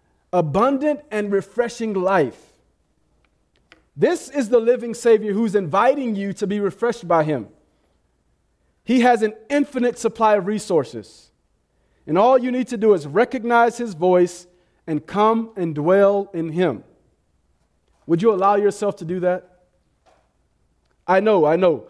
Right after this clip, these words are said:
Some of us struggle to just sit down somewhere. Feels like there's always too much to do. We have to keep ourselves busy. And if we don't, it feels like we're sinning.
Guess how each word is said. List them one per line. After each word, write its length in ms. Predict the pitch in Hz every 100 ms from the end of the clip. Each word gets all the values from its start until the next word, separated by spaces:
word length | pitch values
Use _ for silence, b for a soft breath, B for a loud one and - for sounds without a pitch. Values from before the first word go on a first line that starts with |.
| b
Some 260 | - 226 262
of 100 | 277
us 220 | 277 -
struggle 580 | - 240 185 147 151 - _ _
to 100 | -
just 240 | 165 233 -
sit 200 | 240 185
down 280 | 190 190 160
somewhere. 420 | 143 131 107 104 _ _ _ _ _ _ _ _
Feels 180 | 233 233
like 160 | 226
there's 220 | 220 196 -
always 440 | 202 214 208 202
too 160 | - 208
much 240 | 196 -
to 120 | 175
do. 340 | 156 180 160 156 B - -
We 60 | 180
have 140 | 190
to 80 | 196
keep 340 | - 226 220 _ _ _ _ _ _ _ _
ourselves 460 | 190 - 196 180 147
busy. 480 | 156 175 113 95 101 _ _ _ _ _ _ _ _ _ _ _ _ _ _ _ _ -
And 100 | 175
if 140 | 170
we 100 | 190
don't, 300 | 147 226 220
it 100 | 190
feels 180 | 220 208
like 140 | 214 185
we're 100 | 175
sinning. 500 | - 262 208 117